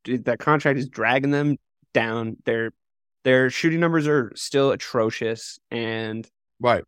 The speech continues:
Speaker 1: when was the last year that LeBron was the best player in the N B A? For sh-, like, for sure.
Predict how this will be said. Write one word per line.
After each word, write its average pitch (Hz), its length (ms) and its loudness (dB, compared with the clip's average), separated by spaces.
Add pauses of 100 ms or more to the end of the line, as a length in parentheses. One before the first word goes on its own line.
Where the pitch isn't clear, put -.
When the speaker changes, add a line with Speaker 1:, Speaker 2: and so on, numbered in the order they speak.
(240)
Speaker 1:
when 220 220 6
was 285 180 2
the 247 100 0
last 185 480 -2
year 123 480 -2
that 117 200 0 (200)
LeBron 117 600 -2
was 113 340 2
the 120 120 -2
best 113 520 0 (100)
player 107 280 4
in 101 80 0
the 80 120 -4
N 65 120 -6
B 60 120 -4
A? - 260 -6 (1040)
For 117 120 4
sh-, - 180 -2
like, 107 160 2
for - 120 2
sure. - 460 0